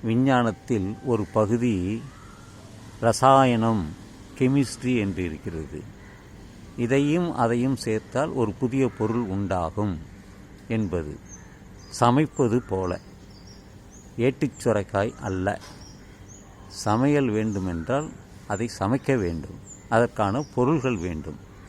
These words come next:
இப்படித்தான் விஞ்ஞானம் நிரூபித்து கொண்டே இருக்கிறது. அஞ்ஞானிகள் சொன்னதையே சொல்லிக் கொண்டிருப்பார்கள், பொய்யை சொல்லுவார்கள். எல்லோரையும் நம்பும்படியாக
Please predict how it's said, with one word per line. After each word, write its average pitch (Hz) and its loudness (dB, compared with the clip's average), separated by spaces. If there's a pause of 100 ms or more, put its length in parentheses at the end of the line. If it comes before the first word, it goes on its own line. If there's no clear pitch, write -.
(340)
இப்படித்தான் 127 0
விஞ்ஞானம் 110 2 (560)
நிரூபித்து 127 0
கொண்டே 104 0
இருக்கிறது. 87 -6 (880)
அஞ்ஞானிகள் 131 4 (100)
சொன்னதையே 107 0
சொல்லிக் 107 -4
கொண்டிருப்பார்கள், 92 -2 (1160)
பொய்யை 156 4
சொல்லுவார்கள். 95 -2 (1120)
எல்லோரையும் 127 2
நம்பும்படியாக 113 2